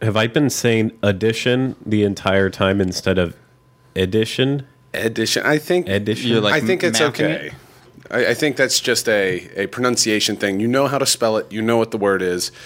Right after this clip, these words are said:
Speaker 2: It's gonna be okay.
Speaker 1: That's a good point. I don't know. It just kinda struck me as a bit bizarre.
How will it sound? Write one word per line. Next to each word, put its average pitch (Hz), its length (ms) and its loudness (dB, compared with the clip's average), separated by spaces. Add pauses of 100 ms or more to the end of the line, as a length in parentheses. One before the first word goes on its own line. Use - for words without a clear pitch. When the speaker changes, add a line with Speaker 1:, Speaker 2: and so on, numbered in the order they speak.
(240)
Speaker 2:
It's - 160 -4
gonna 101 180 0
be 90 140 -2
okay. 71 340 -10 (160)
Speaker 1:
That's 160 140 -2
a 135 40 0
good 135 120 0
point. 90 280 0 (200)
I 110 60 2
don't 107 120 2
know. 90 160 0
It 98 60 2
just 104 200 -2
kinda 101 200 2
struck - 400 -2
me 104 320 0
as 95 840 0 (680)
a 107 80 0
bit 117 180 0
bizarre. 92 480 0